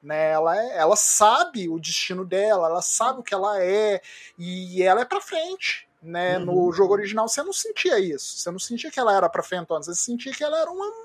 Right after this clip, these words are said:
Speaker 1: mocinha ali. Que,
Speaker 2: A donzela, né?
Speaker 1: É, a donzela, meio healer, e só. E que sempre tava sofrendo. Nesse não, nesse você vê que ela é determinada, que ela sabe o que tá acontecendo,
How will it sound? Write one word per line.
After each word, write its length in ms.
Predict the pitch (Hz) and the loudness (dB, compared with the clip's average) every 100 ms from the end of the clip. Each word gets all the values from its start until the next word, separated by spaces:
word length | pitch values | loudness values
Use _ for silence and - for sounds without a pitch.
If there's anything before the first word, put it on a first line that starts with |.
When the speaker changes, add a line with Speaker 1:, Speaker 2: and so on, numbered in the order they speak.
| 466 | -8
Speaker 1:
mocinha 580 | 494 - 466 440 440 403 | -4 -4 -2 -2 0 0
ali. 440 | 349 320 370 320 | 0 0 -2 -2
Que, 200 | 240 240 - - - | -8 -12 -18 -20 -8
Speaker 2:
A 240 | - 139 | -2 2
donzela, 640 | 151 175 135 151 170 156 147 | 4 4 6 10 12 12 8
né? 220 | 151 160 - | 4 -2 4
Speaker 1:
É, 60 | 233 | 6
a 100 | 196 | 6
donzela, 540 | 226 208 208 269 269 | 4 2 2 4 4
meio 180 | 214 233 | 2 0
healer, 760 | 175 214 285 320 208 185 165 165 | -2 -2 -2 2 4 4 2 -2
e 320 | 175 233 294 | -8 -10 -10
só. 540 | - - 427 262 277 - - - - - | -8 -4 2 4 2 -2 -12 -20 -20 -8
E 220 | 190 208 | -4 -4
que 760 | - 214 214 214 208 196 175 175 | -6 -4 -2 -2 -4 -4 -4 -4
sempre 320 | 170 - 220 233 | -2 -2 0 0
tava 160 | 220 | 0
sofrendo. 500 | 208 233 - 220 202 | 0 -4 0 0 0
Nesse 400 | 180 175 185 - | -4 -2 -2 -2
não, 280 | 403 392 294 | -4 -4 -4
nesse 280 | 202 165 - | -8 -8 -4
você 140 | 247 | -4
vê 220 | 214 180 - | -2 -2 -2
que 340 | - 370 233 | -8 -4 0
ela 260 | 214 254 320 | 2 2 0
é 40 | |
determinada, 840 | 320 - 285 370 440 285 311 185 | -2 -12 -10 -8 -8 -6 -6 -6
que 400 | - - 170 165 | -8 -14 -8 -2
ela 160 | 165 262 | -2 0
sabe 340 | - 262 330 349 | -2 0 0 -2
o 20 | |
que 80 | - | -4
tá 120 | 226 | -6
acontecendo, 760 | 233 208 196 - 190 240 359 | -4 -4 -2 -4 -2 -2 -4